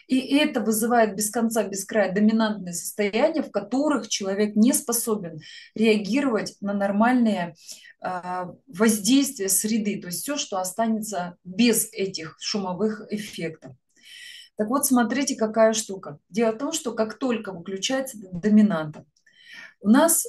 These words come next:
а, включается состояние синестезии. Что такое синестезия? Это когда звук, он пахнет. Ну, спокойный звук, то есть не вот это воздействие, а направленный, одиночный.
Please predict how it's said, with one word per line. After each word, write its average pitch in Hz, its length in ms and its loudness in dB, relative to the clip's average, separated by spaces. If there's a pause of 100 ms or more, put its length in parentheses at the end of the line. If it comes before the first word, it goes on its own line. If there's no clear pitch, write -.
а, 202 420 2
включается 247 540 0
состояние 220 580 2
синестезии. 208 920 0 (300)
Что - 220 -6
такое 240 340 -4
синестезия? 202 680 -6
Это - 100 -12
когда 202 360 0
звук, 226 500 -4 (220)
он 262 240 4
пахнет. 160 560 0 (800)
Ну, 254 360 2 (540)
спокойный 254 800 2
звук, 165 300 -8
то 170 60 -12
есть 175 140 -10
не 185 80 -8
вот 214 160 -4
это 330 180 -2
воздействие, 190 600 -2
а 202 140 -6
направленный, 214 840 0
одиночный. 208 800 0